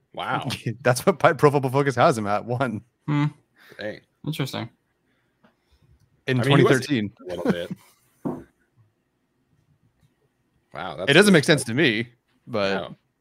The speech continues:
Speaker 1: Clemson's offense is atrocious, though. They, they run, like, three routes for their receivers, and it's just awful. Them in
Speaker 2: <laughs>
Speaker 1: Georgia.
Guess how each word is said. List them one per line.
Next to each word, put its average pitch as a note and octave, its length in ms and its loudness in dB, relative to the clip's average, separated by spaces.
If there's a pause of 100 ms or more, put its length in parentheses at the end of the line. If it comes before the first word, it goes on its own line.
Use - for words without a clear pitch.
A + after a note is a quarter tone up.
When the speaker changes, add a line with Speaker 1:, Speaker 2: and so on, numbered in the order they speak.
(560)
Speaker 1:
Clemson's E3+ 320 2
offense A2 400 2
is F2+ 320 -6
atrocious, E2 720 -10
though. D#2+ 240 -8
They, F2 160 -6 (160)
they F2+ 100 -10
run, F#2+ 160 -8
like, F2 180 -8
three G2 300 -8
routes E2 340 -4
for E2+ 140 -12
their D#2 140 -10
receivers, D#2+ 500 -14
and - 80 -16
it's - 140 -18
just - 240 -16
awful. B1 440 -14 (1600)
Them F#2 160 -12
in D#2+ 100 -12
Speaker 2:
<laughs> - 20 -16
Speaker 1:
Georgia. - 460 -8